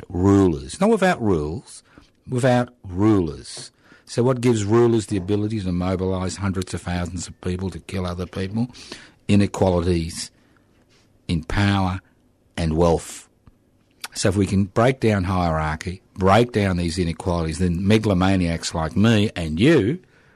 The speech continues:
will never have the opportunity to mobilise hundreds of thousands of people to do our bidding.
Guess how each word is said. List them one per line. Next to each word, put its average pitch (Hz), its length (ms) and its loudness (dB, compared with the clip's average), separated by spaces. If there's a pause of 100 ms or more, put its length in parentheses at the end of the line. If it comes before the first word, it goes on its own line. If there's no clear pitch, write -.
(300)
will 104 140 0
never 143 320 4
have 90 440 -2
the 101 80 0
opportunity 92 720 0
to 90 80 0
mobilise 92 580 0
hundreds 87 340 -4
of 87 100 -10
thousands 85 380 -4
of 80 120 -10
people 90 480 -2 (460)
to 92 100 -4
do 87 220 2
our 82 160 2
bidding. 76 400 -2